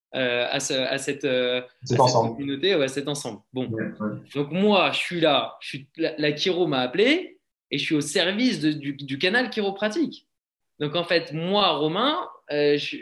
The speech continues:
Speaker 1: mon, mon but, mon goal, c'est justement de servir les gens et l'humanité à travers la chiro. Donc si on, si on visualise la chiro comme un, comme un canal de lumière, eh ben moi, je suis, euh, le, le, le lien justement entre, euh, ce canal-là et les gens qui viennent nous voir en fait.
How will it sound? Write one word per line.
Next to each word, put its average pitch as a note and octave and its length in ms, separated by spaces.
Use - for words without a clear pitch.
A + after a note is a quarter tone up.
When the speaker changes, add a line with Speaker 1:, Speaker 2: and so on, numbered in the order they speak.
Speaker 1:
mon, C#3+ 320
mon D3+ 160
but, G3 320
mon E3 160
goal, F3+ 320
c'est D3 180
justement F3+ 380
de E3+ 100
servir F#3 680
les C#3+ 160
gens C#3+ 340
et D3 120
l'humanité D#3 540
à E3 100
travers F#3+ 340
la D#3 140
chiro. D4 460
Donc D3 140
si - 100
on, G#3 240
si A#3 140
on A3 80
visualise F#3+ 520
la D3+ 140
chiro F#3 340
comme C#3+ 200
un, C#3 300
comme C#3+ 160
un C3+ 80
canal C#3 360
de B2+ 80
lumière, C#3+ 500
eh D#3 100
ben D3+ 220
moi, E3 180
je B3+ 80
suis, F#3 320
euh, D3 140
le, C#3 240
le, C#3+ 180
le D3 220
lien G#3 360
justement F3+ 360
entre, F3+ 240
euh, D3 260
ce F#3 140
canal-là D3 600
et D#3 60
les C#3+ 140
gens C4 180
qui G3 160
viennent E3+ 160
nous G3+ 140
voir E4+ 180
en D3+ 100
fait. B2 200